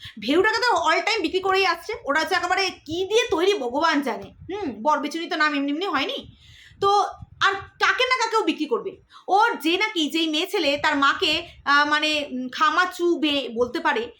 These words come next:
সে যে আর কি কি করতে পারে, নিজের জন্মদাত্রী মাকে এই ধরনের কথা বলতে পারে, সে যে আর কি কি করতে পারে, মানুষের এখনও অনেক কিছু দেখার বাকি। আজকে শেষ পর্যন্ত তুই সিঁদুর আর শাঁখা পলাটাকে নিয়েও নটাঙ্কি করতে ছাড়লি না,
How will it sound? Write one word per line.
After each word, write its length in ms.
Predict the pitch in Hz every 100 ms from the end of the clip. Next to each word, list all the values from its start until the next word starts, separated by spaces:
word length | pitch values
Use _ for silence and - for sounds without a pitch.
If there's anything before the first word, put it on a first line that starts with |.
| - -
সে 220 | - 381
যে 120 | 392 440
আর 100 | 381
কি 360 | - - 381
কি 160 | 381 523
করতে 260 | 466 508 480
পারে, 300 | 370 240 - - -
নিজের 300 | 269 320 392
জন্মদাত্রী 460 | 359 311 349 370 359
মাকে 320 | 269 294 392
এই 140 | 359
ধরনের 300 | 285 285 277 277
কথা 180 | 226
বলতে 220 | 233 214 233
পারে, 160 | 240
সে 120 | 285
যে 100 | 269
আর 60 | 277
কি 80 | 285
কি 120 | 285
করতে 280 | 320 254 247
পারে, 280 | 311 269 226 - - - -
মানুষের 440 | 262 302 370 392 392 -
এখনও 280 | 285 370
অনেক 160 | 370 311
কিছু 160 | 330 320
দেখার 280 | 339 277
বাকি। 260 | 233 190 - - - - - -
আজকে 280 | 285 302 480 466 587 - _ _ _ _
শেষ 280 | - 370 359
পর্যন্ত 340 | 523 508 453
তুই 340 | 403 403 427 480 _ -
সিঁদুর 460 | - 359 370 539
আর 140 | 311 339
শাঁখা 260 | 339 311
পলাটাকে 400 | 339 349 370 370
নিয়েও 380 | 427 523 370 - - -
নটাঙ্কি 340 | 285 294 349
করতে 240 | 359 311 381
ছাড়লি 360 | - 226 240
না, 220 | 220 -